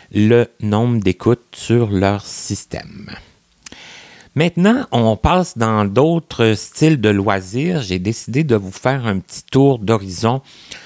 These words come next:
de l'Association des aveugles de la Rive-Sud. Euh, bon,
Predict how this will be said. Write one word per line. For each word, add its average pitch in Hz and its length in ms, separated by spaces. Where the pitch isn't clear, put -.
de 110 320
l'Association 98 1300
des 90 300
aveugles 104 680
de 87 160
la 85 200
Rive-Sud. 254 840
Euh, 98 340
bon, 92 300